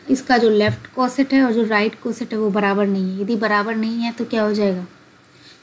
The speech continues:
यानी हमें किसी statement को जब disprove करना होता है तो बहुत आसान होता है, हम एक counter example ढूंढते हैं। तो ये हम बस, ये जो हमारा subgroup है ना, उसमें हम एक, इसका एक left कोसेट और right कोसेट निकाल ले रहे हैं।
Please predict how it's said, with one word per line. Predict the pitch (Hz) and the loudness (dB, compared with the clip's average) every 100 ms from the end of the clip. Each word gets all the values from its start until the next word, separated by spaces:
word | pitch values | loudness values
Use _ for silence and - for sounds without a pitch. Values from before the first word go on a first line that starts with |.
| - | 4
यानी | 269 302 | 8 8
हमें | 285 320 | 8 4
किसी | 302 302 | 2 0
statement | 277 269 262 262 | -2 0 2 2
को | 262 | 2
जब | 254 226 | 0 -2
disprove | 208 - 277 269 | -4 -2 0 0
करना | 226 208 202 | -2 -2 -2
होता | 190 220 | -4 -6
है | |
तो | 254 | -4
बहुत | 226 214 | -4 -2
आसान | 196 196 190 | -4 -4 -4
होता | 175 - | -6 -6
है, | 185 | -2
हम | 202 226 | 0 0
एक | 240 | 0
counter | 220 220 269 | -2 2 4
example | 247 220 202 190 202 | 4 4 0 0 0
ढूंढते | 208 180 - | 0 -2 -6
हैं। | 180 180 - - - _ - | -14 -16 -20 -20 -20 _ -2
तो | |
ये | 226 | 2
हम | 226 226 240 | 2 2 2
बस, | 269 269 - - | 0 -2 -8 -8
ये | 233 247 | -2 2
जो | 254 | 2
हमारा | 240 220 240 269 - - - _ _ - | 2 2 0 -2 -6 -20 -20 _ _ -8
subgroup | - 214 202 254 247 | -2 0 2 2 2
है | |
ना, | 226 262 | -2 -2
उसमें | 233 - 254 | -4 -2 0
हम | 233 | 2
एक, | 233 254 - - - - - - - | 0 -2 -8 -20 -20 -20 -20 -10 -4
इसका | 262 - | -2 2
एक | 254 277 - - | 2 2 0 0
left | 220 220 - - | 2 2 -2 -4
कोसेट | 233 233 277 | -2 0 0
और | 233 | 0
right | 208 202 202 | 2 0 0
कोसेट | 214 208 233 | -4 -4 -4
निकाल | 208 190 180 | -4 -2 -2
ले | 180 185 | -2 -4
रहे | |
हैं। | 185 | -8